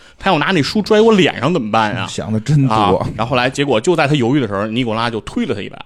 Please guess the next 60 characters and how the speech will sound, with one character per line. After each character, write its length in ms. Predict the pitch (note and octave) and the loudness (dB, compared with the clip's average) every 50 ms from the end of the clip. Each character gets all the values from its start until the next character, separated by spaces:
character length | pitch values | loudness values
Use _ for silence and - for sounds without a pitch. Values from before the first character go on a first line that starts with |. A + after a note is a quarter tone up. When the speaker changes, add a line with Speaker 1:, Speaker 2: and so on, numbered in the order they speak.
| - - - | -20 -12 -8
Speaker 1:
哎， 160 | G#2+ G#2 G2 | -8 -8 -8
这 140 | G#2 - A#2 | -8 -6 -6
就 80 | G#2+ G#2 | -6 -2
僚 220 | A2 G#2+ A2+ B2+ | -2 -2 -2 -2
机 240 | B2+ B2+ B2 D3 - - | -4 -6 -8 -8 -10 -14
神 260 | - - - A#2 B2 | -12 -8 -6 -4 -4
助 160 | G2+ G#2 A#2+ | -2 -4 -2
攻， 220 | G#2 B2 C3 C3+ - - _ A#2 | -2 -2 -2 -4 -6 -12 _ -12
Speaker 2:
嗯。 240 | A2+ A2 G#2+ G#2 | -10 -8 -6 -6
嗯。 20 | G2+ | -2
Speaker 1:
直 140 | G2+ D#3 F#3+ | -2 0 2
接 100 | A3+ A3+ | 4 4
就 140 | G#3 D#3 | 4 4
把 160 | A#2+ A2+ F2 F2+ | 2 2 -2 -2
这 180 | G#2+ A2 A2 | -2 -4 -2
个 80 | G#2+ A2+ | -2 -2
约 100 | C3+ D3+ | -2 -2
翰 160 | C#3+ D#3 B2 | -2 -2 -4
推 200 | - - - A3 | -6 -6 -6 -2
到 160 | G#3+ D#3+ A#2 G#2+ | 0 0 0 0
这 80 | A2 | -2
个 80 | G#2+ G#2 | -4 0
River 260 | A2+ B2 B2 A2+ A2 | 0 2 2 2 0
面 160 | A#2+ A#2 G#2+ | 0 -2 -4
前 160 | - - - | -6 -10 -14
了。 220 | F2+ F#2+ G#2+ - - _ - - - _ | -10 -10 -10 -10 -12 _ -20 -20 -20 _
就 180 | - B2+ A#2 A2+ | -4 -2 -2 -2
是 100 | A2+ A2+ | -4 -4
约 140 | B2 D3 | -2 -2
翰 160 | C#3+ C#3 C#3+ B2 | -2 0 0 -2
就 60 | B2 | -2
不 100 | C3 C3+ | 0 0
得 140 | A2+ A#2+ C3+ | 0 0 0
不 80 | C3+ | 0
跟 100 | C#3 C3+ | 0 0
River 160 | C3+ C#3 C3+ | 2 0 0
说 140 | A#2 - C#3+ | 0 0 -2
话 220 | B2 D#3 D#3+ C#3+ A#2+ | 0 0 2 2 2
了 80 | G#2+ | 2
嘛， 140 | G2 F#2+ F2+ | 0 -2 -2
Speaker 2:
嗯。 60 | F2+ - - - | -6 -10 -16 -16
Speaker 1:
那 160 | - - G2+ | -14 -14 -12
就 180 | G2+ - G#2 G2+ | -10 -10 -10 -10
是 120 | A2 G#2+ | -12 -14
开 180 | - - G#2 G2 | -12 -10 -10 -10
始 400 | - G#2 - - G2 F#2 - - | -10 -12 -14 -14 -14 -16 -16 -16
就 120 | - - G#2 | -16 -10 -10
没 100 | G#2+ A2+ | -8 -8
法 80 | A#2+ | -8
找 100 | - - | -10 -8
话， 200 | - - A#2+ G2+ - | -4 -4 -4 -4 -4
你 60 | G#2 | -12
看 160 | - - B2+ | -12 -8 -6
什 80 | B2+ C#3 | -4 -4
么 40 | |
书 200 | D3+ C#3+ F3 E3+ | -4 -4 -4 -2
啊 180 | E3+ E3 D3+ C3 | -2 -2 -2 -4
什 80 | A#2+ A2 | -6 -6
么 60 | A2+ | -8
的。 100 | A2 | -8